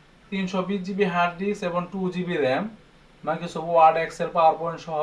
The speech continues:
সকল প্রকার কাজ খুব সুন্দরভাবে করতে পারবেন। ব্যাটারি ব্যাকআপ পেয়ে যাবেন আড়াই থেকে তিন ঘন্টা প্লাস, সাথে অরিজিনাল চার্জার সহ।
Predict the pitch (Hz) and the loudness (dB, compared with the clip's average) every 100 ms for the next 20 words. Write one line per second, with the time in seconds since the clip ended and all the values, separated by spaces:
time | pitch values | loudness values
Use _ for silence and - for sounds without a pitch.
0 | - 220 214 208 196 175 170 175 165 160 | -4 -6 -2 -2 0 -2 -2 0 -2 -4
1 | 170 - 180 175 160 151 151 175 - 156 | -12 -8 -4 -2 0 -2 -4 -8 -8 -6
2 | 135 143 180 226 - - - - - 143 | -4 -4 -6 -8 -16 -20 -20 -20 -8 -2
3 | 151 175 170 160 160 165 165 160 160 160 | 0 -2 -2 -4 -4 -6 -6 -6 -6 -2
4 | 156 156 147 160 160 175 170 156 151 147 | 2 2 0 -4 -10 -8 -6 -4 -2 -2
5 | 151 143 165 - - - - - - - | 0 2 2 -2 -14 -20 -20 -20 -10 -4
6 | 160 175 175 175 180 175 175 160 165 165 | -2 0 -2 0 -2 2 4 4 2 0
7 | 175 165 | 4 4